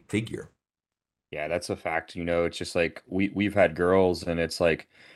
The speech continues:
Speaker 2: they'll be planning on one division and then we'll be like, "How about we go and try the poses for, you know, another?" And that, that reminds me of Laura's girl, Savannah, as well, 'cause Savannah was planning on doing wellness at first. And then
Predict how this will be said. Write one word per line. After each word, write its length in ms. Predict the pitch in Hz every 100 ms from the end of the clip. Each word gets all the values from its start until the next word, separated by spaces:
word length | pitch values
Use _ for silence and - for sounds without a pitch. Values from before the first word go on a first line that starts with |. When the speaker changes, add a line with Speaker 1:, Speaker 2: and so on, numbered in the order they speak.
| - _
Speaker 2:
they'll 260 | 87 95 90
be 100 | 90
planning 400 | - 101 95 90
on 200 | 85 85
one 580 | 90 90 87 87 80 - -
division 640 | 85 87 98 95 98 90
and 120 | 87
then 100 | 90
we'll 100 | 87
be 120 | 82 90
like, 280 | 87 -
"How 120 | - 151
about 160 | 185
we 100 | 165
go 140 | 151 147
and 120 | 117
try 200 | 131 127
the 80 | 104
poses 580 | - 110 113 104 92
for, 160 | - 95
you 120 | 90
know, 180 | 87 90
another?" 500 | 85 107 101 82 - _ - - _ -
And 120 | 98
that, 120 | 104
that 80 | 107
reminds 320 | 110 110 98
me 80 | 101
of 100 | 95
Laura's 300 | 101 101 92
girl, 200 | 95 87
Savannah, 540 | - 85 85 98 101
as 160 | 85 80
well, 220 | 90 95
'cause 180 | 92 82
Savannah 460 | 90 82 95 110
was 100 | 92
planning 320 | - 92 85 85
on 140 | 82
doing 220 | 85 85
wellness 440 | 80 95 107 98 90
at 80 |
first. 440 | - 87 85 82 -
And 140 | 95
then 300 | 95 95 87